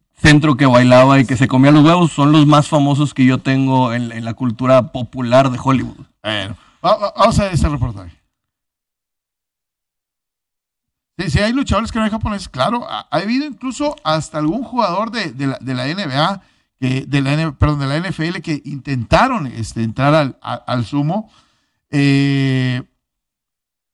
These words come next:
Speaker 2: lo que sí es, lo-, los cuerpos de, lo-, de, de los del sumo, este,
Speaker 1: Sí.
Speaker 2: entre más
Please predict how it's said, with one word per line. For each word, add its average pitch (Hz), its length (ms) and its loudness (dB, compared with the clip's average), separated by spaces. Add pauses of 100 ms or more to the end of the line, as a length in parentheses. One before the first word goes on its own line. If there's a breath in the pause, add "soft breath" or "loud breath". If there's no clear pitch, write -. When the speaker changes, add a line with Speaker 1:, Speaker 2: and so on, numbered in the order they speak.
(280)
Speaker 2:
lo 139 320 0
que - 100 -2
sí 127 200 -2
es, 151 260 2
lo-, 120 180 -6
los 127 240 -4
cuerpos 147 360 0
de, 143 80 -2
lo-, 120 180 -8
de, 113 180 -14
de 120 220 -8
los 117 180 -4
del 107 160 -6
sumo, 135 440 -2
este, 107 400 -10 (340)
Speaker 1:
Sí. 120 100 2
Speaker 2:
entre 131 220 0
más 190 320 0